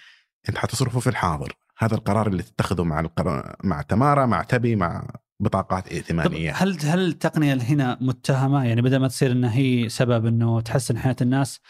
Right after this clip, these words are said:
Speaker 2: إنها صارت بحكم إنها ضغطة زر واحدة، وخاصة على الجوال صار طريقة
Speaker 1: مهم.
Speaker 2: الشراء، ما تحس إنك صرفت، إنك أنت بس ضغطت زر. وإذا، وإذا بعد ما شليت هم المبلغ عندك في الحساب، فهذه شيء، شيء أكثر يساعدك إنك تصرف، تت-،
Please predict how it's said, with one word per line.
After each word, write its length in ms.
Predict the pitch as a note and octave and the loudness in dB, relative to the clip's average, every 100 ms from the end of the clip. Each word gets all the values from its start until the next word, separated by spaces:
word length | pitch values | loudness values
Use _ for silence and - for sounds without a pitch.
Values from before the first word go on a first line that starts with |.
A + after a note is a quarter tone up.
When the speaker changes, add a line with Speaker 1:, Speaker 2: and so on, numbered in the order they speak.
| - - - - | -20 -20 -12 0
Speaker 2:
إنها 160 | C#3+ C#3+ | 2 4
صارت 440 | - D#3+ D3+ - - _ - | 2 2 2 -2 -16 _ -6
بحكم 340 | A#2+ D#3 C#3+ | -2 -2 0
إنها 140 | C#3+ C3 | 2 2
ضغطة 340 | C#3+ C3 B2+ | 2 2 0
زر 220 | A#2 C3 | 0 2
واحدة، 260 | B2 A#2+ B2 | 0 0 -2
وخاصة 320 | A#2 C3+ B2+ | -2 -2 -2
على 120 | A2+ | 0
الجوال 580 | A#2+ B2 A#2+ A#2 A2+ A2+ - | 0 0 2 0 0 -6 -10
صار 400 | - A#2 A2 A2 | -4 -2 -2 -2
طريقة 220 | B2+ A2+ | 0 2
Speaker 1:
مهم. 80 | A2+ | 0
Speaker 2:
الشراء، 460 | A2+ B2+ A#2 B2+ _ _ _ _ _ _ _ | 0 0 -2 -4 _ _ _ _ _ _ _
ما 180 | D#3 E3+ | 0 2
تحس 400 | E3+ - D#3+ - | 2 0 0 0
إنك 160 | C3+ - | -2 -2
صرفت، 520 | C3 G#2+ - - - | -2 -4 -6 -16 -6
إنك 180 | B2+ B2+ | -2 0
أنت 140 | C#3+ C3+ | 0 -2
بس 140 | A#2 | -2
ضغطت 220 | C3 C3 | 0 0
زر. 320 | A2+ A2+ - - _ | 0 -2 -2 -14 _
وإذا، 340 | - C#3+ D#3 D#3 | 0 2 4 4
وإذا 260 | E3 D#3 | 4 4
بعد 420 | D3+ C#3 D3 C#3+ - _ _ | 4 4 2 -2 -14 _ _
ما 120 | D3 | 0
شليت 420 | D#3 E3 E3 D#3+ F3+ | 2 2 2 2 2
هم 160 | F#3 | 4
المبلغ 400 | D3 C#3 C#3+ C3+ | 4 4 2 2
عندك 200 | C3 C#3+ | 0 0
في 80 | C#3+ | -2
الحساب، 480 | A#2+ - G3+ F#3 F3+ - _ _ _ _ | -4 -2 0 0 -2 -6 _ _ _ _
فهذه 300 | D3+ D#3+ D#3+ | 0 2 2
شيء، 320 | D3+ F3 - - | 2 0 0 -6
شيء 300 | - E3 - | -2 0 0
أكثر 260 | F3+ - C#3 | -2 0 0
يساعدك 420 | - C3 C#3 - | 0 0 0 -4
إنك 80 | A#2+ | 0
تصرف، 440 | G3 - G3 - - _ _ _ _ | -2 0 -4 -4 -12 _ _ _ _
تت-، 120 | - | -10